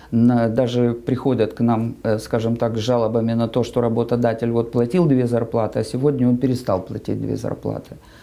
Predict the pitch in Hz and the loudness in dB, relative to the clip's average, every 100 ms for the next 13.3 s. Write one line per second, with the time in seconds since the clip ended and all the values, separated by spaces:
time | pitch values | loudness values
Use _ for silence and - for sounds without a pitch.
0 | - - - - - - 110 120 143 147 | -20 -20 -20 -20 -10 -4 -2 0 0 2
1 | 165 - 135 127 117 110 120 127 123 123 | 0 0 2 2 2 0 -2 -2 2 4
2 | 127 113 113 135 117 120 117 151 160 160 | 4 2 -2 -2 0 0 -2 0 2 4
3 | 143 113 113 117 139 143 143 135 127 - | 2 2 -2 0 2 4 4 0 -4 -10
4 | - - - - - - - - 120 110 | -20 -20 -20 -20 -20 -20 -20 -6 -2 0
5 | - 127 131 127 123 135 151 147 127 123 | 0 -2 0 2 2 4 4 4 4 0
6 | 123 127 131 135 123 123 120 123 123 117 | 2 4 4 4 4 4 2 2 2 2
7 | 120 117 113 123 120 131 120 113 113 135 | 2 2 0 -4 -2 0 0 0 2 4
8 | 151 135 123 135 139 135 131 123 117 - | 4 2 0 0 -2 0 0 2 0 -2
9 | 127 123 123 131 123 120 117 113 - - | 0 0 0 2 2 2 0 -4 -8 -6
10 | 127 127 - - - - - - - 143 | -4 -6 -10 -20 -20 -20 -20 -14 -2 0
11 | 131 127 117 123 123 117 - 123 123 135 | 2 0 0 -2 0 -2 0 -2 2 4
12 | 143 160 139 123 123 131 120 135 139 139 | 4 4 2 2 0 0 2 4 2 2
13 | 117 - | -2 -6